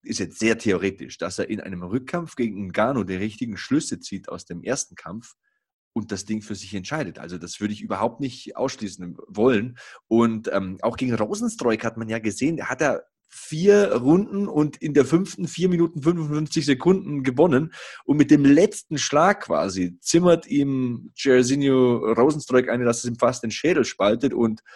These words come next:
ja, mit halb Glück, halb grober Power und auch wahnsinnigem Können befördert er Overeem ins Reich der Träume. Aber das war ja auch so, dass man eigentlich bis zuletzt dachte, Overeem gewinnt das Ding. Also er ist immer noch konkurrenzfähig au-,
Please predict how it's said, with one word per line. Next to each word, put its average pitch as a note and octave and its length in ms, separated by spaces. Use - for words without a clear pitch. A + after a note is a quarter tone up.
ja, C#3 240
mit A2+ 400
halb A#2+ 300
Glück, - 340
halb A#2+ 300
grober C3 380
Power C3+ 380
und A#2 180
auch G#2 260
wahnsinnigem A#2+ 520
Können D3 340
befördert B2 480
er G#2 180
Overeem B2+ 400
ins A2+ 120
Reich A#2 180
der G#2 140
Träume. B2 420
Aber F#2+ 160
das G#2 180
war G#2+ 120
ja G#2 140
auch - 180
so, D3+ 260
dass A#2 200
man A2+ 200
eigentlich A2 300
bis A#2 140
zuletzt G#2 340
dachte, - 320
Overeem A2 340
gewinnt A#2 320
das - 180
Ding. F#2+ 160
Also F#3+ 140
er - 60
ist - 160
immer D#3+ 180
noch E3+ 220
konkurrenzfähig B2+ 1120
au-, - 180